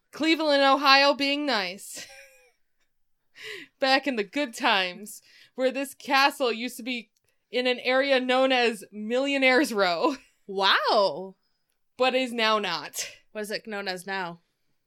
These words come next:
Speaker 1: I don't know. It, normal Cleveland. Uh, th-, there, I was told that there's a lot of graffiti there now.
Speaker 2: Hmm.
Speaker 1: And the riffraff.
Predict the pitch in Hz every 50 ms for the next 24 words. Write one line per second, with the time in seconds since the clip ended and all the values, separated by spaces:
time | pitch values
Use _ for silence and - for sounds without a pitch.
0 | _ _ _ _ _ 117 156 214 214 214 208 202 202 196 190 180 170 160 156 139
1 | 101 113 160 202 202 170 _ _ 180 208 208 208 202 208 208 208 208 202 202 -
2 | 208 226 226 226 220 262 269 285 294 302 311 302 294 269 - - - - 294 -
3 | - _ _ - 156 180 196 - 240 233 233 226 175 - _ _ _ _ _ _
4 | _ _ _ _ _ _ _ - - 202 240 262 254 254 - 269 262 269 269 247
5 | - 240 233 220 214 220 - 226 226 220 220 226 214 214 214 190 - 226 226 233
6 | 226 240 240 208 240 240 240 240 247 247 240 247 247 247 247 247 247 254 254 _
7 | _ 339 359 349 311 262 226 202 196 190 196 196 202 _ _ _ 175 196 196 185
8 | 175 175 185 214 233 247 - - 247 240 240 240 247 254 262 254 -